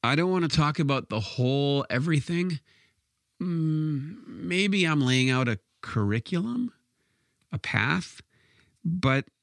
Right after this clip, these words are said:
probably if that's what you're exactly looking for, I'm going to discourage you. Maybe not. We'll see. You might be thinking, "What was that you were quoting?" And as I said, it was Plato, but where? Plato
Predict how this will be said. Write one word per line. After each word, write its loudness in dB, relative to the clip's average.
probably 2
if -2
that's -2
what -4
you're 2
exactly -2
looking -2
for, -4
I'm -4
going -4
to -8
discourage -6
you. -10
Maybe 4
not. 0
We'll -2
see. -2
You 2
might 0
be 2
thinking, 0
"What -4
was -2
that -2
you 2
were 0
quoting?" -6
And 2
as 0
I 0
said, 0
it -2
was -8
Plato, 0
but -4
where? -2
Plato 0